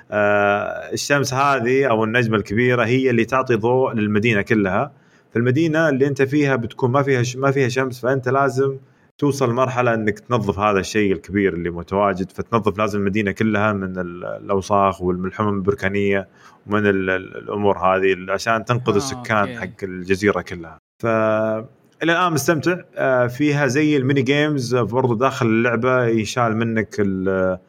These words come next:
Speaker 1: الموية هذه وتروح، آه، تصير عندك بلاتفورم وانت تنقز، ويصير فيها لازم، آه، نقاط معينة انك تخ-،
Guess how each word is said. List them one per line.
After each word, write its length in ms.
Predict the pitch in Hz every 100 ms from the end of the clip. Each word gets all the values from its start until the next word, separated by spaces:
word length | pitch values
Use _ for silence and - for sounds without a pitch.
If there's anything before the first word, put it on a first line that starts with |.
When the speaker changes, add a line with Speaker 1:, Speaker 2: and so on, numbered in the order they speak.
| _ _ _ 101
Speaker 1:
الموية 400 | 101 117 113 104
هذه 520 | 117 123 113 117 113
وتروح، 560 | 101 98 113 113 104
آه، 160 | 98 101
تصير 320 | 98 - 110
عندك 300 | 104 101 98
بلاتفورم 460 | 95 104 - 107 104
وانت 160 | 101
تنقز، 560 | 101 107 95 104 95 -
ويصير 460 | 92 - 98 101 107
فيها 400 | - 104 95 98
لازم، 540 | 107 110 98 104 101 - - - -
آه، 140 | 95
نقاط 500 | 95 110 113 107 -
معينة 640 | 104 101 113 104 104 104 101
انك 280 | 98 98 -
تخ-، 220 | -